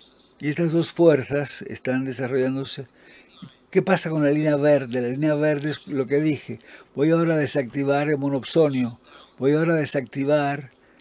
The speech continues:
este, esta posibilidad de que las empresas cobren o paguen salarios por debajo de la productividad obtenida. Voy a pagarles acorde a la productividad. ¿Qué pasa? Aumenta el salario, claro. Sube mucho.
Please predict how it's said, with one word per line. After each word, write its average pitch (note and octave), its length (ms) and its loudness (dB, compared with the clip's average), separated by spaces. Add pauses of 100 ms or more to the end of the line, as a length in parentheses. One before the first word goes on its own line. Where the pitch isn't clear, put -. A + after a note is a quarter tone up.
(320)
este, C3 960 -2 (420)
esta D3+ 320 -2
posibilidad D3 680 0
de D3 80 0
que C#3 100 2
las C3 160 0
empresas C#3 440 -6
cobren C#3 580 2 (380)
o C3 120 -2
paguen E3 320 2
salarios D3+ 500 4
por D3+ 220 4
debajo D3 380 6
de E3 60 8
la D3 100 4
productividad C#3+ 640 2
obtenida. C#3+ 560 -2 (300)
Voy F3 100 2
a G3 80 6
pagarles F3 460 4
acorde D#3+ 340 2
a E3 60 6
la D3 80 4
productividad. C#3 560 2
¿Qué D3+ 120 -2
pasa? C#3 300 0
Aumenta G#2 380 -6
el A2 60 -8
salario, C3+ 440 -2
claro. C#3 280 -4 (920)
Sube C#3+ 340 -4
mucho. C#3+ 440 -6